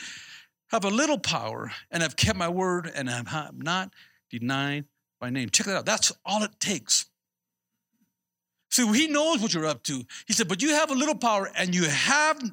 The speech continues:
kept my word and not denied my name. I'm gonna open this door for you." The door's open now. Not that you're perfect. He knows your deeds, but you have not denied him. Now the door's open. Right now, some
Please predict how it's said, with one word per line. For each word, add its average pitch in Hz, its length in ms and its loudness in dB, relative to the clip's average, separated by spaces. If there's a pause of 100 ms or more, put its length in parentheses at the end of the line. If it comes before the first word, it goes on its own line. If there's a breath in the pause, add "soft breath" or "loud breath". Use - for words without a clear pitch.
(100)
kept 285 380 2
my 247 520 2
word 269 420 0 (280 loud breath)
and 147 320 -2
not 226 420 -2 (220)
denied 170 720 -4
my 131 240 -10
name. 120 680 -10 (800)
I'm 117 100 -8
gonna 123 140 -6
open 127 260 -8
this 120 180 -8
door 120 200 -6
for - 140 -12
you." 98 140 -20 (640)
The 151 80 -8
door's 262 240 2
open 294 280 2
now. 123 280 0 (140)
Not 196 140 2
that 233 120 2
you're 262 100 2
perfect. 285 380 2
He 196 60 4
knows 220 220 4
your 233 60 2
deeds, 294 320 2 (520 loud breath)
but 180 120 0
you 233 80 4
have 240 120 4
not 254 180 2
denied 262 340 0
him. 226 180 -4 (520 soft breath)
Now 240 140 2
the 233 60 4
door's 262 260 2
open. 285 300 0
Right 220 180 2
now, 240 240 0
some 262 240 2